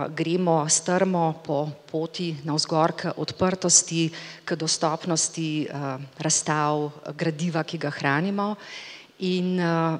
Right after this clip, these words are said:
predvsem pa seveda se posvečamo, eh, vedno bolj tudi različnim, eh, ciljnim skupinam, različnim družbenim skupinam, eh, med njimi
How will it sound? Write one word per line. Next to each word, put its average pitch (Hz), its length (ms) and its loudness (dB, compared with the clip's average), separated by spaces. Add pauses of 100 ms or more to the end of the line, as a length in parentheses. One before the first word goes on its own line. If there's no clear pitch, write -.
(120)
predvsem 208 480 0
pa 175 380 2
seveda 165 500 0
se - 180 2
posvečamo, 156 680 0
eh, 143 640 -2
vedno 185 240 0
bolj 165 480 0
tudi 147 460 -4
različnim, 147 720 0
eh, - 540 -8
ciljnim 208 420 -2
skupinam, 170 600 -2
različnim 156 440 -4
družbenim 185 640 -2
skupinam, 160 720 0
eh, - 640 -8
med 156 180 0
njimi 160 440 0